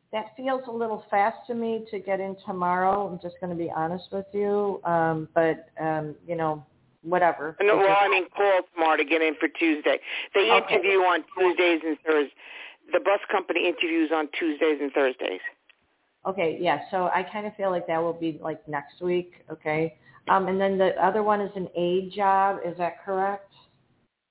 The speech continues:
Speaker 2: Yeah, I, I don't know if I, next Tuesday I really can't get in because I don't wanna keep taking off work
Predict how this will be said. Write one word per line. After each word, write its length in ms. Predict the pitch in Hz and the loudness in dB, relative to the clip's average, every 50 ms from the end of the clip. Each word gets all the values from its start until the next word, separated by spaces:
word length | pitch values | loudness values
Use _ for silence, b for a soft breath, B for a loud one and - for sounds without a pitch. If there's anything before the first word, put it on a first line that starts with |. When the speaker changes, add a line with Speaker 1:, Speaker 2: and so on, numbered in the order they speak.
| _ _ - | _ _ -2
Speaker 2:
Yeah, 180 | 208 190 185 | 2 4 4
I, 120 | 170 180 - - | 4 2 2 2
I 60 | 196 | 2
don't 180 | 196 196 196 196 | 4 4 4 4
know 80 | 190 | 4
if 80 | 160 190 | 2 0
I, 100 | 175 180 - - - 202 | 0 -2 -2 -2 0 2
next 280 | 196 208 214 214 - - - - | 2 2 2 -2 -6 -8 -4 -2
Tuesday 300 | 214 202 170 160 175 165 | -2 0 2 2 4 4
I 40 | 160 | 4
really 260 | 165 175 165 165 151 | 4 4 4 2 0
can't 300 | - - 180 170 156 147 | 0 0 0 0 0 0
get 120 | 180 170 | 0 2
in 140 | 185 185 180 | 2 2 0
because 220 | 165 156 156 143 | 0 0 0 2
I 100 | 156 156 | 2 2
don't 100 | 151 160 | 2 2
wanna 160 | 160 160 151 147 | 2 0 0 -2
keep 220 | - - 151 - | -4 -6 -6 -2
taking 300 | - 170 160 - - 165 | 0 0 0 0 0 0
off 140 | 156 147 135 - - | 2 0 0 0 0
work 400 | 160 175 180 165 160 151 - - | 2 4 4 4 2 0 -2 -8